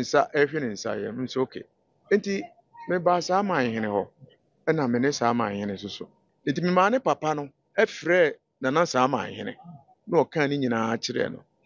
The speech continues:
Na memaa akwadaa no papa no san frɛ Nana Nkwanta kɛseɛ ɛhene, ɛna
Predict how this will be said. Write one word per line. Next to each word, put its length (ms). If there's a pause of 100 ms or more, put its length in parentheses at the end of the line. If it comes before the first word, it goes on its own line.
(360)
Na 80
memaa 480 (140)
akwadaa 300
no 40
papa 280
no 80
san 320
frɛ 540 (220)
Nana 220
Nkwanta 440
kɛseɛ 580
ɛhene, 320 (800)
ɛna 120